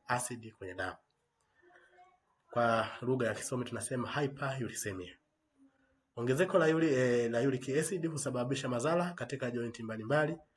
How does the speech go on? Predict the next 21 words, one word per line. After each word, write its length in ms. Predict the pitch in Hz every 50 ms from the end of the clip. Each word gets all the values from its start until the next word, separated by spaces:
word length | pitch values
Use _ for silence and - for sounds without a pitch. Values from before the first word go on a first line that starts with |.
| _ _ _ _ _ _ _ _ _ -
Tunaposema 520 | 127 131 131 131 127 123 - 135 131 120
jointi, 640 | 117 120 120 120 117 117 - - 175 226 - - -
tunamaanisha 680 | - - 123 110 113 110 113 117 123 123 - - 123 120
ni 200 | 117 113 110 107
sehemu 360 | - - 117 117 135 135 131
ambapo 360 | 120 117 120 117 113 - 120 110
mifupa 480 | 107 104 - - 180 175 180 175 151
ya 120 | 135 135 135
mwili 200 | 135 135 135 127
wa 80 | 123
binadamu 640 | 117 120 117 117 120 127 123 123 120 117 117 117 - _ - - - - - - _ _ _ -
inakutanyika 960 | - 117 113 110 - - - - 113 117 120 151 160 160 - 165 156 151 143
na 140 | 123 110
inakuwa 440 | 110 107 104 98 - - 117 110 107
inaunganyikana. 840 | 110 104 98 98 98 98 98 95 95 95 - - 127 113 98 - - - _ _ _ _ _ _ _ _ _ _ _ _ - - - - - - _ _ _ _ _ _ _ _ _ _ _ _ _
Basi, 680 | 131 135 139 135 - 139 131 127 120 120 127 120 - - _ _ _ _
jo-, 240 | 135 131 131 135 131 127
eh, 260 | 123 123 123 123 120
gauti 640 | 123 123 123 123 123 - - 127 123 160 - - - - -
inakuwa 840 | - 123 123 123 120 120 - 143 135 131 127 127 123 127 - 87 -
inagawanywa 680 | 139 135 127 123 120 120 117 117 113 110 104 104 -